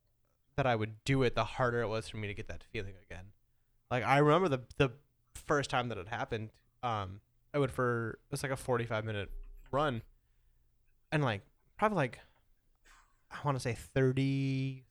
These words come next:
thirty minutes in, I just had, like, a smile on my face. I was listening to my music. I was looking in the mirror, and I was, like, picturing myself in, like, a montage video of, like, running through the wilderness. And I was like,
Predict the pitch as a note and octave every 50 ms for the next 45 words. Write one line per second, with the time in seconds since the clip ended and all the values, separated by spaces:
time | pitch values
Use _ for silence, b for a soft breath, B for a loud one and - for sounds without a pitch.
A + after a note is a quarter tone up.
0 | _ - C3 C3 B2+ C3 C3 C3 A#2+ A2 G2+ - B2+ B2 B2 C#3 C#3+ _ _ _
1 | _ _ _ _ _ _ _ _ _ _ _ _ - C3+ C#3+ C#3 C3+ C3+ C3+ A2
2 | G2+ F2 - - - - - - - B2+ G2+ G2 G#2 A2 A#2 B2+ B2+ B2+ B2+ B2
3 | B2 - C3+ B2+ B2+ C3 C#3 - - - A2 A2 G#2+ G#2 A2+ A2+ A#2 A#2 A2+ -
4 | - G2+ G#2 A2 A2+ B2 C3 C3 C3+ C3 B2+ - - _ _ _ - _ _ _
5 | _ _ _ - C3+ C3+ C3 C3 B2+ B2+ B2+ - C#3 C3 B2 A#2+ A2 G#2+ A2 A2
6 | A#2 B2 C3 C3 - - C3 B2+ B2 C3 C3 C3 B2+ A#2 A#2 - - _ _ _
7 | _ _ _ _ _ - G#3 G3+ - - - A3 G#3+ G#3+ G#3+ G3+ F3+ E3+ E3 D#3
8 | - - D3 C#3+ C#3+ C#3+ - - _ _ _ _ _ _ _ _ _ _ _ _
9 | _ _ _ _ _ _ _ - D#3 D3+ C#3+ C#3 C3 A#2 A2+ A2 A2 G#2+ G#2+ A2
10 | B2 C3+ C3+ C#3+ C3+ C3+ C#3 D3 D3 D3+ D3 D3+ D#3 D#3+ E3+ E3 C#3 A#2+ A2+ G#2+
11 | G#2+ G#2+ G#2 A2 A2 B2 B2 B2+ C3 B2+ - - - C3 C3 B2+ A#2+ G#2+ G#2 G#2
12 | G#2 G#2+ G#2 A2 B2+ C3 C3+ C#3+ D3 E3 F3 - - D#3 - - - C#3+ C#3+ D3
13 | C3+ B2+ D3 -